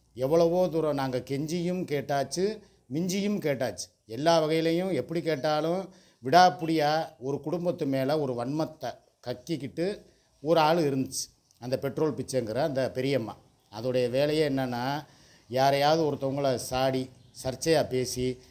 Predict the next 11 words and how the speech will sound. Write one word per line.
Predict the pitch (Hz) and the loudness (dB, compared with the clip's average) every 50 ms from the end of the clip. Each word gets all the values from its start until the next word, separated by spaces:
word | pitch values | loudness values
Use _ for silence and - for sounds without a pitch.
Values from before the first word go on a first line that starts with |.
| _ - | _ -12
அவங்க | 101 123 139 139 139 | -6 -4 -4 -2 -2
மேல | 135 147 156 147 123 | 0 0 0 0 0
அவதூறை | 131 143 151 143 156 139 127 | 0 0 0 0 0 -2 -2
பரப்பி, | 131 131 123 120 95 - 127 127 123 117 | -2 -2 -4 -4 -4 -4 -4 -4 -4 -4
அது | - 113 123 143 147 | -4 -6 -4 -4 -4
மூலியமா | 151 151 151 156 160 151 147 143 131 | -4 -2 -2 0 0 0 0 0 -2
வந்து | 131 127 127 120 147 156 165 165 - - - - - _ - | -2 -4 -4 -2 0 0 0 -2 -4 -8 -20 -20 -18 _ -4
வெளிநாட்டுல | 135 151 170 175 170 160 143 117 135 139 | 0 0 2 2 2 2 2 0 0 0
இருந்து | 135 135 135 131 | 0 0 0 -4
பணங்களை | - 120 120 143 156 151 156 147 135 | -4 -4 -4 -4 0 2 2 2 2
வாங்கி, | 127 123 123 123 117 107 127 127 127 | 2 0 -2 -4 -4 -4 -2 -2 -2